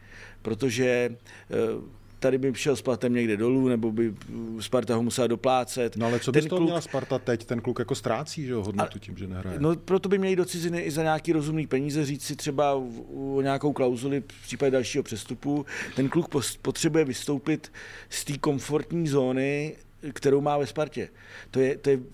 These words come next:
Speaker 1: to je děťátko Sparty, vychovávaný v bavlnce a on potřebuje to změnit. A je to, a na té hře, jeho hře a přístupu mně přijde, že to je vidět. On nikdy neměl žádný problém, on byl vždycky nejlepší a teď najednou jakoby mně přijde, že mu to stačí.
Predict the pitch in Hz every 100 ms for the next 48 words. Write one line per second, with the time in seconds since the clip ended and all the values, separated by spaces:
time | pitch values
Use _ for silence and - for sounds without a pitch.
0 | - 135 123 135 160 156 160 - 127 120
1 | 139 127 - 156 151 147 143 143 139 120
2 | 123 131 139 135 151 139 156 - - -
3 | - - 113 135 151 156 175 156 156 160
4 | 147 156 139 90 - - - 127 131 -
5 | - - - - 123 165 160 151 143 139
6 | 180 143 113 107 113 - 127 - - 143
7 | 143 - 139 139 147 156 165 170 82 -
8 | - - - 127 139 165 185 185 185 160
9 | 165 165 147 127 113 113 139 151 139 -
10 | 117 98 131 - - 170 180 185 - -
11 | - - - - - 151 160 156 160 170
12 | 170 - - - 131 160 165 170 - 175
13 | 175 180 180 202 - 90